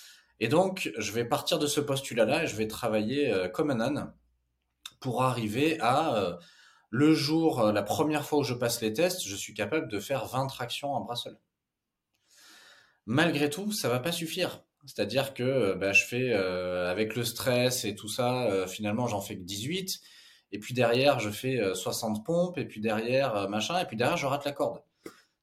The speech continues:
Donc, je me dis, « Ok, c'est pas encore assez. » Donc, faut, faut quand même se rendre compte que j'avais un boulot de gendarme mobile. Et puis, euh, je bossais, euh, je bosse-, je faisais des manifs sur Paris. Euh,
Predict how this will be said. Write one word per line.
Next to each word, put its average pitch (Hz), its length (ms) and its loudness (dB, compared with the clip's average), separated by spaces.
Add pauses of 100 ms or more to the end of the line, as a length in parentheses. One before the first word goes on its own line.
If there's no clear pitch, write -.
Donc, 127 100 -2
je 131 60 -4
me 147 100 0
dis, « 151 200 -2
Ok, 160 220 2
c'est 143 200 -2
pas 151 220 2
encore 160 440 0
assez. » 151 420 -2
Donc, 123 420 -4 (1120)
faut, - 200 -8
faut 143 140 -4
quand 151 80 2
même 151 100 4
se - 100 0
rendre 151 160 4
compte 180 260 2
que 143 80 2
j'avais 123 220 2
un 127 120 2
boulot 135 320 4
de 113 180 2
gendarme 110 440 0
mobile. 147 360 -2
Et 120 80 -2
puis, 127 280 -6
euh, 92 200 0
je 90 120 -8
bossais, 110 500 -2
euh, 90 460 -2
je 87 120 -10
bosse-, 107 180 -4
je - 40 -6
faisais 107 220 -6
des 95 100 -6
manifs 117 320 0
sur 117 220 -4
Paris. 135 560 0
Euh, 95 140 2